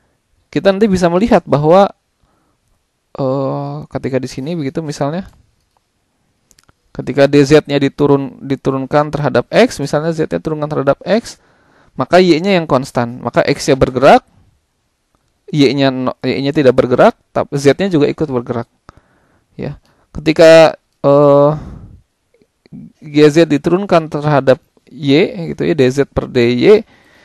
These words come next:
maka, oke, eh, maka da-, dalam kondisi seperti ini, eh, Y-nya, Y-nya bergeser dan mengakibatkan Z bergeser, tapi X-nya nol.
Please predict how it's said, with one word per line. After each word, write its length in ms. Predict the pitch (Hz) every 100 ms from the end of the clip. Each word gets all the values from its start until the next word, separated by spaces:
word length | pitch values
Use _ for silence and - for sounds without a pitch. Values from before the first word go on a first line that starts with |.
| _ -
maka, 480 | 123 - 190 226 - - - _ _ _ _ _ _ _ _ _ _ _ _ _ _ _ _ _ _
oke, 200 | - 185
eh, 320 | 180 147 143
maka 240 | 143 139 196
da-, 240 | 170 160
dalam 280 | 151 143 139
kondisi 280 | 139 135 143
seperti 480 | 143 131 131 123
ini, 240 | 131 214 262 _ _ _ _ _ - -
eh, 840 | 247 147 135 135 135 139 135 123 - - _
Y-nya, 720 | 156 151 160 180 208 165 151 156 - _ _ _ _ _ _ _ _ _
Y-nya 480 | - 147 135 147 139
bergeser 540 | 135 131 135 240 175
dan 160 | 147 139
mengakibatkan 580 | 131 135 135 123 - 127
Z 160 | 131
bergeser, 480 | 127 123 117 - 175
tapi 240 | 151 - -
X-nya 320 | 120 - 135
nol. 240 | 117 110